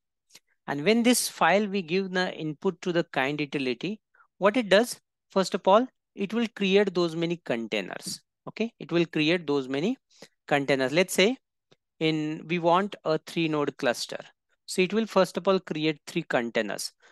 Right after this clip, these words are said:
Now we know that to create a container, we need an image. Okay, so what Kubernetes community has done is they have created an image. Okay, they have an image,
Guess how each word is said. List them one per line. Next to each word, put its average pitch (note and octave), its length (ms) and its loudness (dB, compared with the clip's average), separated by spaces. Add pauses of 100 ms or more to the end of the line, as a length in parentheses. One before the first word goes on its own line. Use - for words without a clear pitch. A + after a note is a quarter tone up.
(140)
Now F3+ 120 2
we A3 180 2
know A#3 160 6
that G3+ 260 4 (420)
to G3 60 -8
create G3+ 340 2
a A3 60 0
container, F#3+ 480 0
we F3+ 140 -4
need F3 200 -2
an E3+ 220 0
image. A#2+ 580 -6 (180)
Okay, A#3 240 -6 (460)
so - 140 -8
what A3+ 220 2
Kubernetes G#3 480 4
community F3 420 0
has F3+ 260 2
done D#3+ 220 -2
is F#3+ 180 -6
they D#3+ 200 0
have D3+ 340 0 (140)
created D#3 500 0
an F#3 140 0
image. C#3+ 640 -6
Okay, - 180 -4
they D3+ 220 2
have D3+ 260 4
an F3 160 -2
image, D3 640 -4